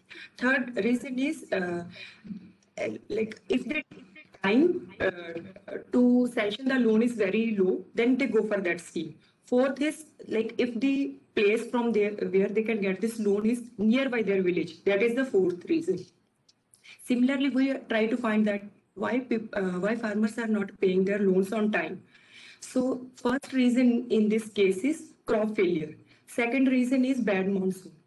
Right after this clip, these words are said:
Third reason is insufficient supply of appropriate fertilizer, seeds and pesticides on time. That is the reason why they cannot, uh, uh, like, uh,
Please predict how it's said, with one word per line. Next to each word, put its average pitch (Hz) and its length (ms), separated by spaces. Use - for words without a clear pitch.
Third 247 220
reason 269 300
is 262 100
insufficient 226 720
supply 196 380
of 196 220
appropriate 202 600
fertilizer, 185 560
seeds 185 320
and 185 180
pesticides 190 600
on 202 220
time. 156 280
That 220 160
is 247 100
the 262 120
reason 247 360
why 190 240
they 208 260
cannot, 208 420
uh, 220 220
uh, 202 220
like, 175 280
uh, 180 300